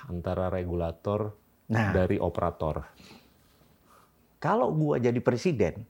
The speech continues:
Speaker 1: Hmm.
Speaker 2: maka gua akan misahkan B U M N tidak di bawah kementerian lagi.
Speaker 1: Hmm.
Speaker 2: Dia
Speaker 1: Oke.
Speaker 2: ya, ya tidak bawah kementerian. Jadi
Speaker 1: Dan,
Speaker 2: dia
Speaker 1: dan
Speaker 2: di
Speaker 1: lu
Speaker 2: bawah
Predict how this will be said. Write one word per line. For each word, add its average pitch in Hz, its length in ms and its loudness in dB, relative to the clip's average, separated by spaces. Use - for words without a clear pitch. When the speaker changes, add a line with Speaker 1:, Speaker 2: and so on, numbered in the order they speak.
Speaker 1:
Hmm. - 160 -2
Speaker 2:
maka 160 240 2
gua 151 240 0
akan 147 160 0
misahkan 143 720 -2
B 120 140 2
U 131 100 8
M 123 160 2
N 147 160 2
tidak 170 480 6
di 143 80 10
bawah 131 160 10
kementerian 135 400 6
lagi. 110 320 0
Speaker 1:
Hmm. 85 320 -4
Speaker 2:
Dia 196 400 4
Speaker 1:
Oke. 107 400 -4
Speaker 2:
ya, 127 320 6
ya 123 240 4
tidak 143 240 10
bawah 139 160 10
kementerian. 156 480 6
Jadi 123 240 8
Speaker 1:
Dan, 185 80 8
Speaker 2:
dia 226 80 12
Speaker 1:
dan 214 40 10
Speaker 2:
di 202 80 10
Speaker 1:
lu 156 40 10
Speaker 2:
bawah 160 120 10